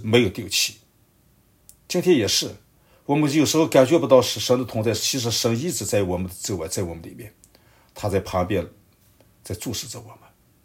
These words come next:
所以只要我们呼求，神会再一次出手。那么十二节，大卫就开始呼求：“求你帮助我们攻击敌人，因为人的帮助是枉然的。”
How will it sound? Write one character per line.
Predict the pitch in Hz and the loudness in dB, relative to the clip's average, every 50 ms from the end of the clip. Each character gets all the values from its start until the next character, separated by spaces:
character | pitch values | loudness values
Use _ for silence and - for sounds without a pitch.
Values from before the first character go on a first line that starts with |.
| _ _ _ _ _ _ _ _ _ _ _ _ _ _ _ _ _ _ _ _ _ _ _ _ _ _ _ _ _ _ _ _ _ _ _ _ _ _ _ _ _ _ _ _ _ _ _ | _ _ _ _ _ _ _ _ _ _ _ _ _ _ _ _ _ _ _ _ _ _ _ _ _ _ _ _ _ _ _ _ _ _ _ _ _ _ _ _ _ _ _ _ _ _ _
所 | _ - - 131 | _ 2 4 4
以 | 120 110 | 4 4
只 | 110 - 117 | 4 4 8
要 | 123 123 | 8 8
我 | 113 104 | 8 6
们 | 90 90 | 2 -2
呼 | - - - 123 110 | -4 -2 -2 -2 -2
求， | - - - 90 - - _ _ _ _ _ _ _ _ _ _ _ | -2 -4 -6 -8 -14 -18 _ _ _ _ _ _ _ _ _ _ _
神 | - - - 104 | -6 -4 -2 -2
会 | 90 104 95 | 0 0 0
再 | - - 160 127 | 2 4 4 4
一 | - | 4
次 | - - 95 | 0 -4 -6
出 | - - - 101 | -8 -8 -6 -6
手。 | - - - - - _ - _ _ _ | -8 -8 -10 -12 -18 _ -20 _ _ _
那 | 127 123 | 0 2
么 | 117 | 2
十 | 110 - - | 2 2 6
二 | 107 110 131 123 | 8 8 8 8
节， | - 104 87 76 - - - - _ _ _ _ _ _ _ _ _ _ _ _ _ _ _ _ _ _ _ _ _ _ _ _ | 6 2 -2 -2 -4 -6 -12 -20 _ _ _ _ _ _ _ _ _ _ _ _ _ _ _ _ _ _ _ _ _ _ _ _
大 | 117 104 | 2 2
卫 | 92 98 | 2 2
就 | 92 90 87 | 0 0 -2
开 | - - | -2 -2
始 | 98 - 92 | -4 -4 -4
呼 | - - 113 92 | -8 -10 -8 -8
求 | - - - 87 | -6 -8 -8 -2
：“求 | - - - - 123 123 | 0 0 2 4 2 2
你 | 117 101 | 2 0
帮 | 92 - - 131 117 113 117 | 0 6 8 8 8 8 4
助 | 113 - 160 117 85 85 104 104 | 0 -2 -2 -2 -2 -6 -4 2
我 | 107 101 90 80 | 4 4 4 4
们 | 82 98 95 87 - | 2 0 -2 -2 -4
攻 | - - 90 80 | -6 -6 -6 -6
击 | - - 92 | -6 -10 -12
敌 | - - 85 | -12 -12 -12
人， | 82 82 80 - - _ _ _ _ _ _ _ _ _ _ _ | -12 -12 -14 -18 -20 _ _ _ _ _ _ _ _ _ _ _
因 | - 123 131 | 4 6 8
为 | 120 110 | 8 8
人 | 98 87 87 104 120 123 | 6 6 4 4 6 6
的 | 117 | 4
帮 | 101 - - 110 104 98 92 | 2 4 6 6 6 6 2
助 | - 120 98 | -2 -4 -4
是 | 92 95 | -4 -2
枉 | 80 87 82 69 - 78 | -2 -2 -2 -2 -4 -8
然 | 67 62 - | -12 -12 -14
的。” | 107 | -16